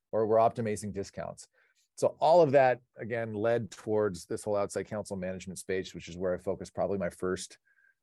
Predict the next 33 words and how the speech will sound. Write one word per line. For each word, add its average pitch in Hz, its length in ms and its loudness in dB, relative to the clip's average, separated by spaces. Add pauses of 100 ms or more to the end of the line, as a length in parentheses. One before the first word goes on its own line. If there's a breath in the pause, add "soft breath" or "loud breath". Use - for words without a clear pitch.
(120)
year, 101 320 0
year 98 200 2
and 95 100 0
a 87 40 -2
half. 107 400 -4 (500)
Um, 87 760 0 (360)
and 110 140 -4
that 113 120 6
included 98 720 -2 (260)
leveling 117 440 0
the 110 80 -2
landscape 104 480 -4
of 101 100 -6
law 165 220 6
firms, 139 400 -2
seeing 101 220 -4
where 95 140 0
there 92 120 -2
was 92 180 -6
overlap 90 420 -4
on 85 140 -8
spend, 123 480 0 (400 soft breath)
and 92 100 -8
probably 107 240 0
the 95 80 -2
biggest 95 360 -2
initiative, 95 460 -4
which 87 240 -8
was 90 320 -4
replacing 90 420 -6
their 82 120 -6
e-billing 85 420 -6
tool. 87 340 -10